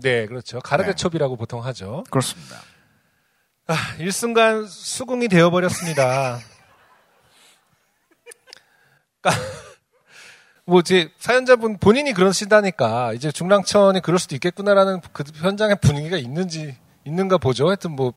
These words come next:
Speaker 1: 본인이
Speaker 2: 그 저도 그거 보고서 그냥 저도 아들이니까 그런 생각밖에 안 했어요.
Speaker 1: 네.
Speaker 2: 화장실이 꽤 띄엄띄엄 있긴 해, 거기에.
Speaker 1: 그러니까 굳이 이제 아름다운
Speaker 2: 중요한 건 이게 아니잖아.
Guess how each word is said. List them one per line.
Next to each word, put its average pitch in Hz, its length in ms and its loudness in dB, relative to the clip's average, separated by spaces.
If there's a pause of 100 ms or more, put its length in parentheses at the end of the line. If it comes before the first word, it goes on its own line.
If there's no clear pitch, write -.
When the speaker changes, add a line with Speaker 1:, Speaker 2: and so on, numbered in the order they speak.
(120)
Speaker 1:
본인이 160 180 -6
Speaker 2:
그 175 60 -4
저도 208 180 4
그거 185 220 4
보고서 180 340 4
그냥 165 200 -2
저도 156 200 4
아들이니까 151 440 -2
그런 160 180 -2
생각밖에 170 340 0
안 104 80 -6
했어요. 101 280 -12 (200)
Speaker 1:
네. 110 300 -2
Speaker 2:
화장실이 226 480 0
꽤 220 100 4
띄엄띄엄 214 540 0
있긴 147 240 -6
해, 185 180 4
거기에. 123 380 -10
Speaker 1:
그러니까 87 640 -14
굳이 202 320 2
이제 170 320 2
아름다운 156 380 4
Speaker 2:
중요한 247 240 4
건 285 100 2
이게 226 140 -2
아니잖아. 214 500 -4